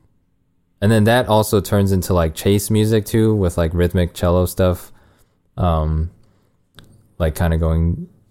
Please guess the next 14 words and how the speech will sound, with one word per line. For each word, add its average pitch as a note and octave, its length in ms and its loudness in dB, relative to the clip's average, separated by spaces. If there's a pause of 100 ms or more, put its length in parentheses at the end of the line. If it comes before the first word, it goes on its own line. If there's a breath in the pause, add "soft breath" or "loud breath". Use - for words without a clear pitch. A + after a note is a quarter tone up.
(380)
uh, C#2 480 -4
doing, E2+ 720 -2 (960)
uh, D#2+ 300 -2
back E2 280 -4
and E2+ 120 -2
forth, F2 380 -2 (140)
jugga, F2+ 240 0
jugga, F2+ 220 0
jugga, F2+ 240 0
jugga, F2+ 280 0
jugga, F2 220 -2 (200)
that E2 140 -4
kinda F2 220 -2
thing. F2+ 320 -2